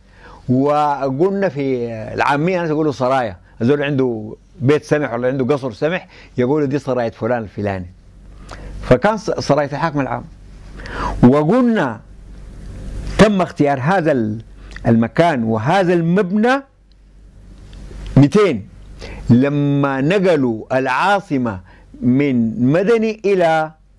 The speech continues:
الخرطوم. وبعدين نقلوها ليه؟ قلنا ده والله فيه، فيه القصة واضحة معروفة، يعني ال-، الذي يرجع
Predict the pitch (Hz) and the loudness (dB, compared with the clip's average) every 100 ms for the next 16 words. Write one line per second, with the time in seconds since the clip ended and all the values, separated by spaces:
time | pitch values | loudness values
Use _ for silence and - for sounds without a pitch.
0 | - 170 131 104 101 90 - - - - | -2 -2 -2 -8 -10 -14 -16 -20 -20 -20
1 | - - - - - - 127 147 160 185 | -20 -20 -16 -12 -10 0 2 4 4 2
2 | 110 - - - - - - - - - | 0 -6 -20 -20 -20 -20 -18 -16 -14 -12
3 | - - - - - - - - - - | -10 -8 -8 -6 -8 -8 -10 -10 -8 -6
4 | - - - - - 151 165 208 202 165 | -6 -6 -6 -2 4 4 6 4 4 2
5 | 170 185 - - - - - 151 160 113 | 0 -2 -10 -20 -18 -6 2 4 4 2
6 | 143 160 113 120 131 135 131 - - 139 | 2 0 0 0 0 -2 -6 -8 -2 0
7 | 143 123 113 113 160 196 208 233 190 180 | 0 -2 -4 -4 -2 0 0 0 -4 -4
8 | 175 262 320 113 104 131 165 - - 117 | -2 -2 -2 -2 -4 -6 -8 -12 -12 -4
9 | 117 117 131 120 147 165 143 170 143 117 | 0 2 0 0 0 0 0 0 0 -4